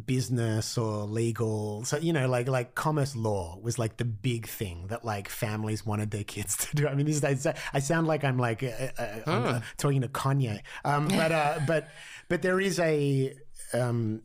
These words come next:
Speaker 1: you know, not in an anti-Semitic way, but there is a sense, and it comes from, I think, the Jewish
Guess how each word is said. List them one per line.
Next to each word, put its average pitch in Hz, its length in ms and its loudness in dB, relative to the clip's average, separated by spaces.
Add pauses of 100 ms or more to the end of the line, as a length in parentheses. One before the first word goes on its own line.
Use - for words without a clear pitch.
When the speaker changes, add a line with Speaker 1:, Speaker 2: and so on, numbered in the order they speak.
Speaker 1:
you 147 120 2
know, 139 80 4
not 143 180 2
in 147 140 4
an 135 60 4
anti-Semitic 127 680 0
way, 107 160 0
but 107 160 -2
there 123 240 0
is 131 340 0
a 110 540 0
sense, - 580 -2
and 127 100 2
it 123 100 -2
comes 151 260 2
from, 117 160 0
I 110 80 2
think, 113 180 -2
the 110 80 0
Jewish 110 540 0